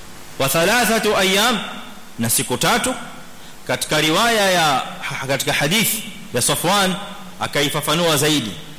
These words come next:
Anasema, "Thalathata ayyamin wa layalihinna." Siku tatu au michana mitatu na usiku wake.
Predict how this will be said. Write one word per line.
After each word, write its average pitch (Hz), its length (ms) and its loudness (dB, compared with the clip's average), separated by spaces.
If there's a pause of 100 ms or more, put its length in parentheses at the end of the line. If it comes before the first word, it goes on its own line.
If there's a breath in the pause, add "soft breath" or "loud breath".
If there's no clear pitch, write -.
(120)
Anasema, 123 460 0
"Thalathata 165 720 0
ayyamin 202 580 2 (360)
wa 127 120 2
layalihinna." 131 880 2 (640)
Siku - 320 -4
tatu 240 440 0 (500)
au 139 380 2
michana 143 400 0
mitatu 208 520 0
na 151 120 0
usiku 123 280 0
wake. 107 280 -2